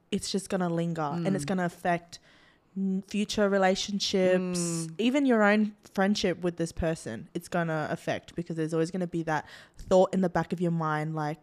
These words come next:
Speaker 1: "Well, there has to be a reason why we're still in each other's lives." And then you're gonna read into it and be like, "Maybe,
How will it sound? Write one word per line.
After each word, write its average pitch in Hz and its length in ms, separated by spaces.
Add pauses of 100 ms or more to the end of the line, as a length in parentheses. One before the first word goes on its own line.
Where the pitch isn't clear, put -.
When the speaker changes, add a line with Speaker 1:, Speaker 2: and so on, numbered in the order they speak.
(140)
Speaker 1:
"Well, 233 460 (120)
there 202 100
has 214 220
to 277 40
be 269 120
a 247 80
reason 202 420
why 160 460 (260)
we're 185 80
still 170 240
in 165 100
each 160 160
other's 156 220
lives." - 480 (200)
And 190 120
then 226 80
you're 233 80
gonna 240 180
read 220 180
into 214 360
it 202 100
and 196 80
be 202 80
like, 190 180
"Maybe, 175 1000